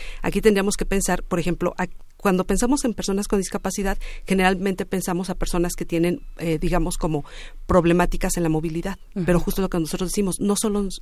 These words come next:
Speaker 1: no son solo ellas, ¿no? Porque mucha gente dice, "Bueno, ya hice una rampa, ya cumplí", y es, "No, pero ¿qué pasa con la cuestión auditiva,
Speaker 2: Claro.
Speaker 1: la visual?", ¿no? Entonces ahí no se está atendiendo a, a todo este grupo de personas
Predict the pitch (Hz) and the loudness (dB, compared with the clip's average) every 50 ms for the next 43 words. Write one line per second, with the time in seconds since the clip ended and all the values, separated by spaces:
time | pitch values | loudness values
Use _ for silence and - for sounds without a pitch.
0 | - - 202 202 226 220 - - 196 196 196 - 196 185 180 185 220 269 269 - | -2 2 4 6 6 6 4 2 2 2 2 0 0 0 2 2 2 0 0 -2
1 | 156 - - - - - - - - - - - 165 202 220 - 196 - - 190 | -8 -10 -12 -16 -16 -16 -16 -16 -16 -12 -4 0 0 0 2 0 0 2 2 2
2 | 196 208 - 226 214 220 190 180 190 180 208 185 190 196 196 185 220 - 247 240 | 4 4 2 2 2 2 0 0 0 2 4 4 4 4 4 2 2 2 2 4
3 | 240 220 214 226 233 220 - - - - - - - - 214 - - 220 185 - | 4 4 6 6 4 4 4 0 -2 -4 -6 -4 0 0 2 2 2 0 0 0
4 | 190 214 - - - - - - - - - - - 170 185 196 180 - - 214 | -4 -4 -6 -8 -16 -18 -18 -16 -18 -18 -16 -12 -2 0 2 2 2 2 2 2
5 | 208 208 - 190 160 - - 180 - 208 208 - 208 - - 202 214 214 - - | 4 4 4 2 2 2 2 0 0 0 0 0 -2 0 0 0 0 0 -2 -8
6 | - - - - - 170 165 - 170 147 - 185 185 190 180 180 175 - 220 220 | -12 -12 -8 -4 -2 0 0 0 -2 -2 0 0 0 0 -2 -4 -4 -2 -2 -2
7 | 190 135 - - - - - - - - 175 170 180 185 175 170 175 175 - - | -2 -2 -6 -14 -12 -10 -8 -6 -6 -6 -6 -6 -2 0 2 2 2 2 0 0
8 | - 202 190 175 - - - - - - - - - - - 147 - 247 - - | 0 2 2 0 0 -2 -4 -4 -6 -8 -12 -12 -12 -8 -6 -6 -6 -6 -10 -12
9 | - - - - - - 190 170 - 208 - 262 233 - - - 202 208 220 220 | -10 -6 -4 -4 -2 -2 0 2 2 4 4 4 2 2 2 2 4 4 2 2
10 | - 220 220 220 - - 214 - 214 202 - 208 202 190 196 190 196 208 202 - | 0 0 0 2 2 0 -2 -2 -2 0 0 0 0 2 2 0 0 0 -2 -2
11 | - 170 170 - - - - - - 185 - - - 233 226 208 233 220 - - | -2 -4 -4 -4 -8 -18 -8 -2 -2 -2 -2 2 6 6 6 6 6 2 0 0
12 | 214 196 170 175 208 208 208 - - 208 208 185 190 - - 208 - - 208 180 | 0 0 2 2 4 4 4 4 2 0 -2 -2 -2 -4 -4 -4 -2 0 0 0
13 | 175 180 196 | 0 0 -2